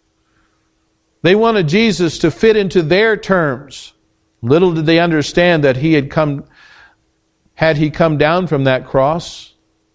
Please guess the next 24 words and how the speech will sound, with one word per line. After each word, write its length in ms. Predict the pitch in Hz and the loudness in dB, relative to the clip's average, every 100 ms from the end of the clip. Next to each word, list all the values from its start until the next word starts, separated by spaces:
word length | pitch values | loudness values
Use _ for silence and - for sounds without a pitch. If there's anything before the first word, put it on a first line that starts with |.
| _ _ _ _ _ | _ _ _ _ _
when 160 | - 120 | -8 -4
they 140 | 131 | -2
called 420 | 131 156 175 170 | -2 0 0 -2
for 240 | - 113 127 | -4 0 0
it, 140 | 143 | -2
there 160 | 123 123 | 0 0
would 260 | 127 147 | 2 0
be 180 | 135 175 | 0 0
no 200 | 180 120 | 0 0
salvation 720 | 107 123 113 113 113 113 113 | 0 0 0 0 -2 -2 -6
for 180 | 104 110 | -4 -2
anyone. 460 | 127 170 120 95 98 - _ _ _ _ _ _ _ _ _ _ _ _ _ _ _ _ _ _ - | 0 -2 -4 -6 -10 -18 _ _ _ _ _ _ _ _ _ _ _ _ _ _ _ _ _ _ -4
Remaining 540 | 120 131 151 214 240 | 0 2 2 2 0
upon 360 | 226 226 208 196 | 0 0 2 2
that 260 | 185 165 - | 0 -2 -2
cross 480 | 147 135 143 - | 0 2 2 0
with 140 | 143 131 | -2 2
all 380 | 139 185 214 220 | 4 4 2 0
the 100 | 208 | -2
suffering 640 | - 214 202 - 175 165 | -2 -2 -2 -2 -2 -2
physically 640 | 143 190 220 180 165 170 156 | -2 0 0 -2 -4 -2 0
and 140 | 147 | 2
the 80 | 151 | 0
intense 480 | 143 - 196 196 | 0 0 0 0